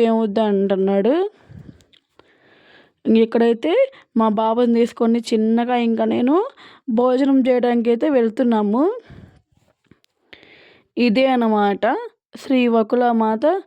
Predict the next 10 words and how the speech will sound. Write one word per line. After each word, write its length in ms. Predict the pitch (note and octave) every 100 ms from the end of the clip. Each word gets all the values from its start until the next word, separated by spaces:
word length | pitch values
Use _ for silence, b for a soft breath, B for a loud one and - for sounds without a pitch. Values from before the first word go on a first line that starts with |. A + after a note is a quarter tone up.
| b b -
అన్నదాన 420 | A#3 A#3 A#3+ B3
సత్రం. 400 | B3 G3+ A3 A3 A#3
ఇక్కడైతే 540 | A#3 B3 A#3+ A#3+ C#4+
మనకి 480 | C4 A#3+ A#3 A#3 F4+ B4+ - b b b b b b b b b b _ _ _
ట్వంటీ 280 | - C4+ C4
ఫోర్ 200 | D4 C#4+
అవర్స్ 360 | C#4+ C#4 D4+ - F4+ F4 E4 D4 B3+ A#3+ A#3+ - _ -
ఉంటుందని 400 | B3 C#4 D4+ D4+
చెప్పారు 420 | C4+ A#3 C4+ B3+
మరి 280 | A#3 G#3+